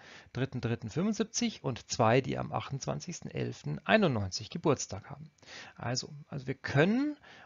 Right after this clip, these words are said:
unsere Gruppierung über jedes beliebige Feld durchführen und mit solchen, äh,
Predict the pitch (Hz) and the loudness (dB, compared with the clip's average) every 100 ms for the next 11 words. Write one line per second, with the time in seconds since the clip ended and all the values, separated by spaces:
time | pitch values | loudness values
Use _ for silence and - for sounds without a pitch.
0 | - 180 147 131 - - - 156 170 185 | -8 -2 0 0 -4 -8 -4 -2 0 0
1 | 175 170 135 127 120 113 180 202 - - | -2 -4 -2 0 -2 0 2 2 0 0
2 | 143 139 190 151 143 123 - 110 - - | 0 4 4 4 0 0 0 0 -2 -6
3 | 123 143 - - 170 262 285 - - - | -4 -4 -6 -4 0 0 -2 -16 -20 -10
4 | 160 170 143 135 - 127 139 151 147 139 | -4 -4 -2 -4 -2 0 0 0 0 -4
5 | - - _ - 127 | -12 -20 _ -6 -6